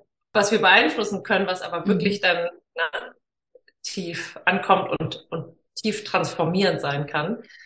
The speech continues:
Speaker 2: Ja.
Speaker 1: Ja, einfach neu-, ich glaube, neugierig bleiben, so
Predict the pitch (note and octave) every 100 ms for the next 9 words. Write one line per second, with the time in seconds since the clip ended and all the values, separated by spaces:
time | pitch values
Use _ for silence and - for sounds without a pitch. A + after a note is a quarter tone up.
0 | - G3+ G3+ G#3 _ _ _ _ _ _
1 | - C#4+ C#4+ C4 C#4+ C#4+ A#3 C4+ C#4+ D4
2 | C#4+ C#4+ B3+ C#4 C#4+ B3+ A#3+ A#3+ G#3+ G3
3 | G3 G3+ G3+ F#3+ G3 -